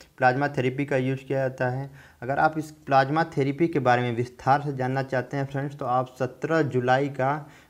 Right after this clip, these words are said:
मेरा करंट अफेयर्स का वीडियो देख सकते हैं। उसमें हमने प्लाज्मा थेरेपी के बारे में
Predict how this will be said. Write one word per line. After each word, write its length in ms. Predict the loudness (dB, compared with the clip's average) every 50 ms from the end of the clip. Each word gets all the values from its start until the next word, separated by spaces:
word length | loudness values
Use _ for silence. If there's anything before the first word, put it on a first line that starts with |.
| _ -12
मेरा 240 | -8 -4 -2 -2 -2
करंट 300 | 0 -2 -2 -2 -2 -4
अफेयर्स 300 | -4 -2 -2 -4 -4 -2
का 100 | -4 -4
वीडियो 360 | -2 -2 -2 0 0 0 0
देख 160 | 0 -2 -4
सकते 280 | -4 -8 -8 -8 -8 -6
हैं। 120 | -6 -6
उसमें 260 | -6 -6 -6 -4 -4
हमने 180 | -2 -2 -2 -4
प्लाज्मा 500 | -6 -6 -2 0 2 2 2 2 0 -4
थेरेपी 460 | -2 -2 -2 -2 -2 -2 -2 -4 -4
के 100 | -2 -2
बारे 360 | -2 0 0 0 0 0 -2
में 280 | -4 -6 -6 -8 -10 -14